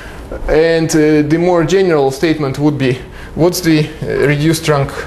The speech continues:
of, uh, instead of the reduced rank, what's the, uh, first L two Betti number? Or, if you want to talk about the dimension I, that would be the I-dimensional.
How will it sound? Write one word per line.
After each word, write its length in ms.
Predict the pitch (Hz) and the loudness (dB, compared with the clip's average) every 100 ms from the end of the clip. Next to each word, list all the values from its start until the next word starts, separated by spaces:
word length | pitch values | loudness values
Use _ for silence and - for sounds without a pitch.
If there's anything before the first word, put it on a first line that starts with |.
| 139 | -4
of, 260 | 127 131 120 - - - - - - - - - - | 0 0 -2 -10 -12 -14 -14 -14 -14 -12 -12 -10 -4
uh, 40 | - 202 | 0 2
instead 400 | 185 185 190 220 | 2 0 2 2
of 120 | 185 | 2
the 80 | 156 | 2
reduced 320 | 165 175 196 | 2 0 0
rank, 220 | 160 120 160 | -2 0 0
what's 200 | 165 156 | -2 0
the, 340 | 156 143 - - - - - - - - | 2 0 -2 -12 -16 -18 -18 -16 -16 -4
uh, 200 | 131 131 | 0 0
first 640 | - 214 202 - - - - | 2 0 0 0 -6 -8 -2
L 180 | 147 156 | 0 0
two 120 | 156 | 0
Betti 200 | 139 131 | 0 0
number? 320 | 123 107 101 - - | -2 -2 -4 -6 0
Or, 340 | 170 202 202 - | 2 4 2 -4
if 180 | - 143 | -6 -2
you 100 | 156 | 2
want 160 | 156 147 | 2 0
to 60 | 143 | -2
talk 200 | 139 147 | -2 0
about 240 | 135 127 | 0 0
the 80 | 127 | -2
dimension 440 | 131 123 - - | -2 -4 -4 -6
I, 300 | - 131 131 - - - - | -2 -2 -4 -10 -16 -12 -4
that 160 | 139 160 | 0 0
would 160 | 139 | 0
be 60 | 139 | 0
the 240 | 139 139 | 2 2
I-dimensional. 680 | 151 156 139 127 - 120 | 0 0 0 -2 -2 -4